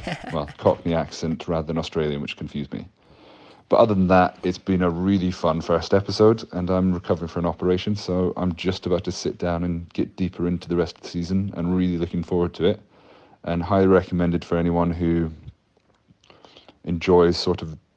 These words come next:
Speaker 2: dark humour.
Speaker 1: Yeah.
Speaker 2: And it's a refreshing look at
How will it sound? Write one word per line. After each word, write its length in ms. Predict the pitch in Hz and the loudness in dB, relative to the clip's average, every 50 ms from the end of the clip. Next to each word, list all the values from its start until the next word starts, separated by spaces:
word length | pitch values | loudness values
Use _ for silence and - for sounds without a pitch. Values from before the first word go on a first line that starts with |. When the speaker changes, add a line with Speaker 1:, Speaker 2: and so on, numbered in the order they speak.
| _ _ _ _ _ | _ _ _ _ _
Speaker 2:
dark 300 | - 104 101 - - - | 4 4 4 4 2 -2
humour. 600 | - - - 87 85 82 85 85 85 85 82 85 - _ - - _ _ _ _ - | -8 -6 -2 0 0 2 4 4 4 2 2 -2 -6 _ -20 -20 _ _ _ _ -2
Speaker 1:
Yeah. 300 | 269 254 247 180 113 - - _ _ _ _ _ - | 0 2 2 0 0 -4 -8 _ _ _ _ _ -2
Speaker 2:
And 300 | 80 85 82 85 85 82 | -2 0 0 0 0 -2
it's 180 | 80 - - | -2 -4 -2
a 20 | 85 | -2
refreshing 920 | 85 82 - - - 95 90 87 - - - 87 82 82 82 82 80 78 - - _ _ _ _ _ _ _ _ _ _ - | -2 -2 -4 -2 0 2 2 2 0 -2 -2 -2 -2 -2 -2 -2 -4 -6 -10 -16 _ _ _ _ _ _ _ _ _ _ -6
look 320 | 87 85 85 82 - - | -2 -2 -2 -2 -2 -4
at 120 | - - | -4 -4